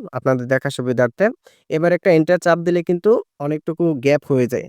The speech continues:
তো এই গ্যাপটা আমাদের প্রথমে কমাইতে হবে। তো গ্যাপটা কমানোর জন্য আমরা একটা সেটিংস on করব। উপরের দিকে দেখতে পাচ্ছেন এই যে এখান থেকে হচ্ছে টেক্সট অ্যালাইনমেন্টের সাথে একটা অপশন দেখতে পাচ্ছেন। এটাতে ক্লিক করে ওয়ান পয়েন্ট জিরো এই অপশনটা সিলেক্ট করে দিবেন।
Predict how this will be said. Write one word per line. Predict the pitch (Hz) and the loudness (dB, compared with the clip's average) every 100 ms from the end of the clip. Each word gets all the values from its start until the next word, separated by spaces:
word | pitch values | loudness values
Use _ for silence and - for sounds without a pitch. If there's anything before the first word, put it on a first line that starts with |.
| - | -8
তো | 147 | -4
এই | 143 | 0
গ্যাপটা | 143 143 175 | 0 0 0
আমাদের | 160 165 175 | 0 0 -4
প্রথমে | 151 175 180 | -4 -4 0
কমাইতে | 180 170 147 | 2 2 0
হবে। | 131 104 - _ _ _ _ | -2 -4 -8 _ _ _ _
তো | 151 | -6
গ্যাপটা | 139 139 147 - 180 | -4 -2 0 2 2
কমানোর | 185 190 190 170 | 4 4 4 2
জন্য | 156 143 151 - | 0 0 -2 -2
আমরা | 131 135 | -2 -2
একটা | 131 143 | -2 -4
সেটিংস | - 135 151 - | -4 -4 -4 -4
on | 139 135 | -4 -4
করব। | 127 117 160 247 _ _ - | -2 0 0 0 _ _ -8
উপরের | 165 190 190 | -2 2 2
দিকে | 180 180 165 | 2 0 0
দেখতে | 147 151 | 0 0
পাচ্ছেন | 143 151 113 | 0 0 0
এই | 131 | 0
যে | 139 143 - | 2 0 -4
এখান | 135 139 131 | -8 -6 -6
থেকে | 139 143 143 - _ _ | -6 -2 0 -2 _ _
হচ্ছে | 135 135 139 - | -12 -8 -8 -2
টেক্সট | 147 - - | -2 -2 -2
অ্যালাইনমেন্টের | 147 143 147 147 147 147 | 0 2 2 0 -2 -4
সাথে | 143 135 | -4 -4
একটা | 131 135 131 | -2 0 0
অপশন | 127 - 131 | -2 -4 -4
দেখতে | 127 131 | -2 -2
পাচ্ছেন। | 123 190 | 0 0
এটাতে | 175 151 147 - 147 | 0 2 -2 -4 -8
ক্লিক | 156 160 - | -6 -6 0
করে | 165 226 - _ _ - | 0 0 -4 _ _ -2
ওয়ান | 147 156 | 0 0
পয়েন্ট | 180 160 127 | 2 0 0
জিরো | 147 151 - | 0 0 0
এই | 139 | 0
অপশনটা | 131 - 127 131 | 0 -2 -6 -6
সিলেক্ট | 127 123 - | -4 -6 -4
করে | 117 | -6
দিবেন। | 107 92 | -4 -8